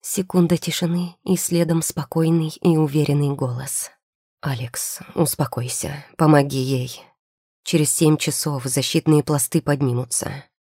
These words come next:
и за порогом уже будут врачи и все, что только можно». Киваю. «Семь часов». «Ты сможешь», уверенно говорит Зак. «Свяжись с доктором и...»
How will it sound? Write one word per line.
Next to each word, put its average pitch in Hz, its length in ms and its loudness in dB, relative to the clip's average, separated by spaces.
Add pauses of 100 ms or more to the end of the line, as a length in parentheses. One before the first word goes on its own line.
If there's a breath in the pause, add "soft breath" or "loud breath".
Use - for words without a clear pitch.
и 165 120 2
за 147 140 0
порогом 147 460 0
уже 143 160 0
будут 143 300 -2
врачи 139 540 -2
и 123 40 -4
все, - 220 -4
что - 200 -4
только 127 300 0
можно». 120 520 -2 (540)
Киваю. 127 580 -2 (380)
«Семь 139 480 -6
часов». - 760 -10 (560)
«Ты 156 140 0
сможешь», 143 880 -2 (280)
уверенно 139 560 -2
говорит 147 440 -2
Зак. 135 480 -4 (520)
«Свяжись 151 540 0
с 151 40 -6
доктором 143 600 0
и...» 139 360 0